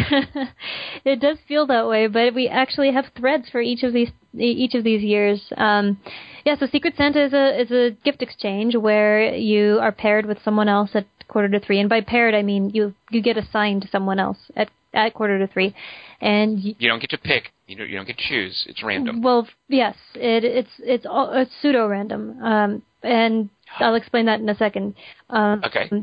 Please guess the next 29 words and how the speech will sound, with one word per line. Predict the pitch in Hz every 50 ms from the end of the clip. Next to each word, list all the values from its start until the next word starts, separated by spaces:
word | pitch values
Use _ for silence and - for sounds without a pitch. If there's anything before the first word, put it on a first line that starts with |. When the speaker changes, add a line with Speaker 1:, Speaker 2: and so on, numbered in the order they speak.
| - -
Speaker 1:
you | 240 254 294 311 311
get | 247 285 269
assigned | 269 254 - 247 240 233 233 214
somebody, | - 220 214 202 208 196 196 196 -
and | - 226 233 240 240 240 240 233 - -
they | - 220 233 233 240
get | 220 240 233
assigned | 226 220 - 214 208 208 202 202 202 202 196 - _ _ _ _ _ -
somebody | 226 208 202 202 202 202
else. | 190 190 -
So | - 220
it's | 202 -
not | 254 254 247
like | 247 233 196
you | 220 226
have | 202 185 214 202 202 196 196 190 - -
a | - 214
pair, | - - - 214 190 180 - - - 196 - _ _ -
um, | - 202 190 185 185 -
and | - 208 214 196
the | 208 202
two | - - 240 226
of | 214 196
you | 208 202
swap | - - - 208 196 190 - -
gifts. | - - 208 - - - - -
It's | - 196 - _ -
that | 196 180 180 - _ _ _ _ - - - -
Speaker 2:
Mm-hmm. | - 87